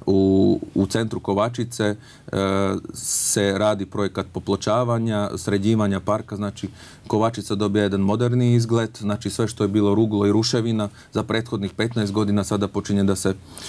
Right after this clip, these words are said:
da se rešava. E, također se popravila pijaća voda, isto, e, problemi koji su bili, znači, to su sve, s-, sve početni koraci, male stvari koje stvarno, e,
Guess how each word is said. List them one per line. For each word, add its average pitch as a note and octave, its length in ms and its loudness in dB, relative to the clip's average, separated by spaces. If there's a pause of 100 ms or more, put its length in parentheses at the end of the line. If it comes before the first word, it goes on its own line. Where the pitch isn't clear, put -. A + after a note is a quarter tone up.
(160)
da G#2+ 180 2
se G2 180 -2
rešava. A#2 480 0
E, G#2 400 -2 (200)
također G2+ 360 -4
se - 120 -8
popravila G2+ 520 0
pijaća G2+ 380 -2
voda, G#2+ 280 0 (360)
isto, G#2 480 0
e, F#2+ 420 -2
problemi G2+ 380 0
koji G2 180 0
su F#2+ 140 -2
bili, G#2 280 2
znači, G2 260 -2
to G#2 100 -4
su G2 140 -2
sve, A#2+ 280 0 (300)
s-, - 180 -10
sve C3+ 260 -2
početni A#2+ 420 -2
koraci, A#2+ 560 -2
male A#2+ 340 0
stvari A#2+ 380 0
koje G#2+ 180 -4
stvarno, A2 480 0
e, G2 800 0